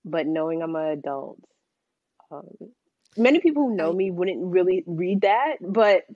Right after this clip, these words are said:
Speaker 1: from my,
Speaker 2: Mm-hmm.
Speaker 1: how I present myself, but that's how I, you know, how I think of myself.
Speaker 2: True.
Speaker 1: That's not how I think of myself at the moment, but this is me reflecting back. So Insecure is very important 'cause of the storylines,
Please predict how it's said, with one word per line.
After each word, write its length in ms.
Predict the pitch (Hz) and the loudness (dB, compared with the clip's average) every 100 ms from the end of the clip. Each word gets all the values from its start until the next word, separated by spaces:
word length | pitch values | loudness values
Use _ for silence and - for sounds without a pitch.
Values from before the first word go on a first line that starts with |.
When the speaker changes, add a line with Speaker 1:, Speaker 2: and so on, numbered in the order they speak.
| _ | _
Speaker 1:
from 280 | 208 196 196 | 2 2 0
my, 320 | 180 175 165 | -2 -2 -4
Speaker 2:
Mm-hmm. 40 | - | -4
Speaker 1:
how 220 | 190 175 | -4 -2
I 80 | 165 | -4
present 360 | 180 156 151 | -6 -8 -8
myself, 400 | 170 170 214 247 | -8 -8 -8 -8
but 100 | 202 | -6
that's 180 | 196 202 196 | -6 -6 -6
how 180 | 180 | -6
I, 80 | 170 - | -6 -8
you 140 | 196 | -12
know, 160 | 160 - _ _ | -12 -16 _ _
how 260 | - 170 175 | -4 -2 0
I 180 | 170 165 _ | 0 -4 _
think 180 | 175 175 | -10 -10
of 100 | 147 | -10
myself. 500 | 143 135 - - - _ _ _ _ _ _ _ _ | -12 -16 -16 -18 -18 _ _ _ _ _ _ _ _
Speaker 2:
True. 360 | - 294 170 - | -20 -20 -20 -10
Speaker 1:
That's 220 | 180 294 | -6 -2
not 120 | 233 | 0
how 120 | 208 180 | 2 0
I 80 | |
think 180 | 160 165 | -2 -6
of 60 | 156 | -8
myself 280 | 147 151 - | -8 -10 -8
at 80 | - | -8
the 80 | 147 | -2
moment, 760 | 151 254 196 156 170 - 175 | 0 0 -2 -4 -8 -10 -4
but 240 | 175 160 147 | -2 -2 -4
this 160 | 165 | -8
is 120 | 156 | -6
me 160 | 156 151 | -4 -2
reflecting 600 | 147 - 147 - 147 147 | -4 -6 -8 -8 -14 -12
back. 280 | 147 - - _ _ _ _ _ _ _ _ _ _ _ - | -12 -12 -18 _ _ _ _ _ _ _ _ _ _ _ 0
So 140 | 220 | 2
Insecure 380 | 247 247 - 254 | 2 0 2 2
is 120 | 208 | 2
very 360 | 208 202 185 - - | 0 0 -2 -4 -6
important 640 | 190 - 190 175 165 165 - _ _ _ | -6 -2 0 0 0 -2 -6 _ _ _
'cause 180 | - 185 | -2 -2
of 60 | 170 | -2
the 60 | 175 | -4
storylines, 600 | - 170 170 160 156 | 0 0 0 -2 -4